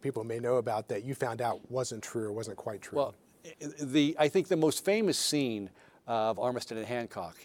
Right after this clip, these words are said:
Speaker 2: is when Armistead, it's on the eve of, of Pickett's Charge. Armistead is having a conversation, an emotional conversation with his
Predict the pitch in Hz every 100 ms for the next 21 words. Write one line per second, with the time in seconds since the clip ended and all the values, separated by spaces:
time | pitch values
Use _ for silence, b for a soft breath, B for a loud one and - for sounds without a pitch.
0 | - 110 101 101 95 - B B B B
1 | 117 110 107 107 - 127 156 147 - 123
2 | 117 107 139 120 147 165 175 143 107 -
3 | 120 107 135 110 - 123 101 92 123 123
4 | - 117 - 117 110 101 92 117 113 104
5 | - 98 - 82 95 127 - 110 107 107
6 | 95 101 95 95 95 95 95